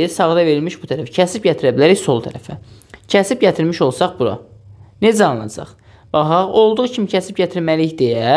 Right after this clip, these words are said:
belə bir şəkil alınmış olur. Daha sərgəli çəkək. Belə bir tərəf alınmış olacaq, elə deyil? İndi baxırıq. Sağ,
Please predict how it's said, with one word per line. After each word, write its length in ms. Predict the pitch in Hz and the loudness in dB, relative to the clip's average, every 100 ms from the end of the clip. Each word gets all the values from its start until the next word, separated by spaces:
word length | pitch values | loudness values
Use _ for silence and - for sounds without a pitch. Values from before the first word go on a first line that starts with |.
| 190 208 | 2 4
belə 240 | 185 185 | 4 4
bir 140 | 165 | 2
şəkil 260 | 151 139 127 | -2 0 0
alınmış 440 | 120 127 151 185 131 | 0 0 -4 -2 -4
olur. 240 | 90 - - _ _ - - - - _ | -6 -18 -20 _ _ -20 -20 -20 -20 _
Daha 160 | 135 135 | -2 2
sərgəli 480 | 151 131 131 131 131 | 4 4 4 4 2
çəkək. 520 | 131 123 135 190 - - _ _ _ _ - - _ _ _ - - - - - - - - - - - - - - - - - - | 0 2 4 2 -2 -20 _ _ _ _ -20 -20 _ _ _ -20 -20 -20 -20 -20 -18 -18 -16 -16 -16 -16 -16 -16 -18 -16 -16 -14 -2
Belə 240 | 185 214 190 | 2 2 0
bir 80 | 165 | -2
tərəf 240 | 165 147 143 | -2 -2 -2
alınmış 400 | 139 156 180 147 | -2 -2 -6 -6
olacaq, 320 | 117 113 123 131 | -6 -4 -2 -2
elə 80 | 135 | 2
deyil? 320 | 139 156 202 - - - _ - | 2 2 -2 -8 -20 -20 _ 0
İndi 300 | 208 170 113 - - - - - - - - | 2 2 0 -8 -20 -20 -20 -20 -20 -20 -4
baxırıq. 460 | 214 208 190 131 - _ _ _ _ _ _ _ _ _ _ - - - - - | -2 2 0 0 -8 _ _ _ _ _ _ _ _ _ _ -20 -18 -20 -20 -6
Sağ, 300 | - - 240 | -2 2 0